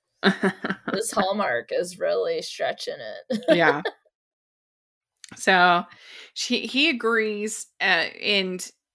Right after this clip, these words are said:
Speaker 1: he says, though, that he has all these, uh, limitations, uh, only, only talk about writing, all this stuff. And she's like, "No, I'm not gonna do that,"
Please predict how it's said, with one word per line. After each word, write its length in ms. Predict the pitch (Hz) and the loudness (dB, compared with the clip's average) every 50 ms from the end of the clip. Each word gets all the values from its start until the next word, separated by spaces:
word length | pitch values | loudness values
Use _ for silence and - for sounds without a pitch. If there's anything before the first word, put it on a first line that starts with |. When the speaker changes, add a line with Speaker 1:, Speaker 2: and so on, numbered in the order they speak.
| _ _ - | _ _ -20
Speaker 1:
he 280 | - - - 214 196 190 | -16 -12 -8 -6 -6 -4
says, 320 | - - 185 175 175 - | 0 0 0 0 0 -2
though, 440 | - 175 170 175 180 175 170 170 - - 185 | 0 4 4 4 6 4 4 2 0 0 0
that 480 | 185 175 165 160 156 - - - - - _ _ _ _ _ _ _ - | 2 4 4 4 2 -2 -4 -4 -4 -6 _ _ _ _ _ _ _ -16
he 200 | 196 - - 190 | -10 -4 0 2
has 180 | 185 180 - | 2 2 2
all 140 | 175 170 170 | 2 0 0
these, 420 | 165 175 170 170 170 - - - - | 0 -2 -4 -4 -4 -4 -6 -4 -4
uh, 500 | - 165 160 156 151 151 147 - - - - - _ - | -4 -4 -2 -2 -2 -2 -4 -6 -8 -12 -20 -20 _ -8
limitations, 1000 | - 180 185 185 180 - - 151 160 165 - - 151 151 151 160 170 - - - - - | -2 0 0 0 0 0 -2 -2 -2 0 -2 -2 -2 -2 -2 -4 -4 -4 -6 -6 -6 -6
uh, 60 | - 156 | -4 -2
only, 560 | - - 180 180 185 185 180 - - - - | 0 0 0 0 -2 -2 -2 -4 -6 -6 -4
only 240 | - 170 185 208 208 | -2 0 0 0 2
talk 160 | 202 202 196 196 | 2 2 2 2
about 200 | - 190 180 180 | 4 2 2 4
writing, 680 | 185 185 180 180 185 185 185 185 180 180 180 185 196 - - - - - - - - | 4 4 4 4 2 2 0 -2 -2 -2 -4 -6 -8 -12 -20 -20 -20 -20 -16 -4 2
all 120 | 165 185 | 2 4
this 140 | 170 185 185 | 4 2 0
stuff. 280 | - - 170 175 175 - | 2 4 4 4 2 0
And 80 | 175 - | -4 -4
she's 140 | - 160 | -4 -2
like, 160 | - 170 - - | -4 -4 -2 0
"No, 340 | 247 415 - - - - - _ _ _ _ _ _ - | 0 0 0 -2 -6 -10 -16 _ _ _ _ _ _ -2
I'm 120 | - 175 165 | -2 0 0
not 120 | 160 160 - | 0 -2 -4
gonna 160 | - - 120 - | -4 -8 -8 -10
do 160 | - - - - - | -12 -14 -12 -12 -10
that," 180 | - - - | -8 -10 -10